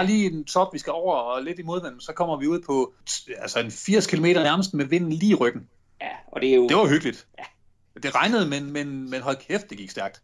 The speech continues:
Speaker 1: Seksogtredive i snit, og man har jo stadigvæk højdemeter på, ikke? Og det, det, det havde vi ikke regnet ud, at vi skulle køre så stærkt, men, øh, men, men,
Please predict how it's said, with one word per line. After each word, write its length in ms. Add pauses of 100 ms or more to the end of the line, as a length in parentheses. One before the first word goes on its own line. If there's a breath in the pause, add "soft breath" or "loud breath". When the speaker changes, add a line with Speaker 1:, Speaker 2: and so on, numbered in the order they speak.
Speaker 1:
Seksogtredive 680
i 40
snit, 240
og 160
man 100
har 80
jo 60
stadigvæk 300
højdemeter 500
på, 120
ikke? 160
Og 140
det, 80 (180)
det, 300
det 100
havde 140
vi 60
ikke 120
regnet 240
ud, 100
at 100
vi 60
skulle 140
køre 140
så 80
stærkt, 340
men, 200
øh, 80 (640)
men, 400
men, 300